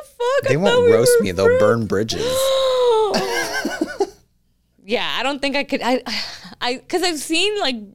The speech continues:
Speaker 1: you know, those Comedy Central roasts and how, like, I don't know, they'll go after Justin Bieber or they'll go
Speaker 2: Yeah.
Speaker 1: after, and they're so funny 'cause they do have great rebuttal.
Speaker 2: Right.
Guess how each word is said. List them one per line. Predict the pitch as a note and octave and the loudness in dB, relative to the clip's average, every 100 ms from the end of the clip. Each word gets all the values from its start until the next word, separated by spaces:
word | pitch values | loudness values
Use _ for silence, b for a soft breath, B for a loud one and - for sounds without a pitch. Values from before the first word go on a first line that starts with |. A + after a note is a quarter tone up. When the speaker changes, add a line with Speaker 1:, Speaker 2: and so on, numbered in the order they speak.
| _ _ | _ _
Speaker 1:
you | A#3 A#3+ | -6 -2
know, | G#3+ G#3 | -2 -2
those | G3+ G3 | -4 -4
Comedy | A3 G#3+ G#3 G#3+ | -4 -2 -4 -4
Central | F#3+ G3 F#3+ G3+ | -4 -4 -4 -4
roasts | F3+ F3 A3 A#3 - B B B3+ | -2 -2 -2 -6 -14 B B -8
and | G3 G#3+ | -4 -2
how, | G3+ F#3 | -2 -2
like, | F3+ E3+ - | -2 -2 -2
I | A#3+ | -4
don't | A#3 F#3 | -2 -2
know, | E3+ F3 | -2 -2
they'll | F#3+ | -2
go | F#3+ | 0
after | F3+ F#3+ F#3 | -2 -2 -6
Justin | E3+ E3+ - F3+ E3 | -6 -6 -8 -12 -8
Bieber | E3 E3 E3+ E3+ D#3+ | -6 -6 -4 -4 -4
or | |
they'll | E3+ | -4
go | F3 F3+ | -2 2
Speaker 2:
Yeah. | F3 | 2
Speaker 1:
after, | E3 F#3 | 0 -4
and | - C4+ | -2 0
they're | E4+ | -2
so | - - G4 A4 - | -2 -2 0 0 0
funny | G4 G4 G4+ | 0 0 0
'cause | F4 | -2
they | D4 | -2
do | B3+ C#4 | -2 -2
have | F4 E4+ | 0 -2
great | A3+ A#3 C4 | -2 -4 -2
rebuttal. | C4 G#3 G3 A#3+ F4+ F#4 | -4 -2 -2 0 -2 -2
Speaker 2:
Right. | G2 E2 | -2 -2